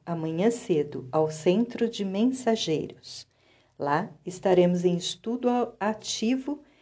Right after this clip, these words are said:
e providenciarei para que André seja bonificado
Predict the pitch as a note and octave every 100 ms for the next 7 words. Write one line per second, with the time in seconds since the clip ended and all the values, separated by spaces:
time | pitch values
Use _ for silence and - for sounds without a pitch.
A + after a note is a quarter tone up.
0 | _ - F#3 - A3+ A#3 B3+ A3+ A3 A#3
1 | A3+ E3+ D3+ - E3+ E3 - E3+ D#3+ D#3
2 | D#3 D#3 A#3+ - - - _ - F3 F3+
3 | F3 F3+ A#3 C4+ C4 C4+ C4 G3 E3 E3+
4 | G#3